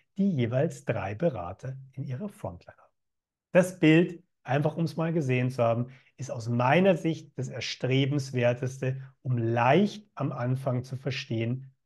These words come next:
wo willst du hin. Die zweite Möglichkeit ist, du denkst ausschließlich über den Rang. Der erste Rang, um den's in meiner Denkweise geht, ist der sogenannte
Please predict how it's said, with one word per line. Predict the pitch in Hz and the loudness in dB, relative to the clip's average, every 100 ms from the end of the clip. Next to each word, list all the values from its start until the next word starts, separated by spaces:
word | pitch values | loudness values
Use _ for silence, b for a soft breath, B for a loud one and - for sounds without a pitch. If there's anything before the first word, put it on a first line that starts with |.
| _ | _
wo | 123 110 120 127 131 | -6 0 0 0 -6
willst | 117 107 - | -6 -6 -8
du | 123 | -12
hin. | 107 - _ _ _ _ _ _ _ _ _ _ _ _ _ | -12 -16 _ _ _ _ _ _ _ _ _ _ _ _ _
Die | 120 | -4
zweite | 127 131 160 | 4 4 6
Möglichkeit | 180 190 196 - 214 254 - b b b | 6 4 2 4 4 4 -4 b b b
ist, | 185 131 | -10 -4
du | 185 | 0
denkst | 151 139 151 - - | 2 2 2 -4 -4
ausschließlich | 120 131 - 139 123 120 | 0 0 0 -6 -6 -8
über | 139 117 | -6 -4
den | 113 | -4
Rang. | 113 104 98 92 _ _ _ _ _ _ _ _ _ - | -4 -4 -8 -8 _ _ _ _ _ _ _ _ _ -12
Der | 131 | 0
erste | 139 202 208 202 135 | 6 6 8 6 6
Rang, | 127 139 226 269 | 6 6 4 0
um | - 147 139 | -2 -2 2
den's | 151 160 160 - _ _ _ - | 2 2 -2 -18 _ _ _ -2
in | 131 123 | 2 4
meiner | 135 165 208 202 | 6 6 6 6
Denkweise | 170 170 160 147 147 143 | 6 4 2 2 2 -2
geht, | 131 123 127 131 - - | -4 -2 -2 -2 -10 -16
ist | - | -6
der | 117 | -4
sogenannte | 123 113 110 104 - | -4 -4 -6 -8 -12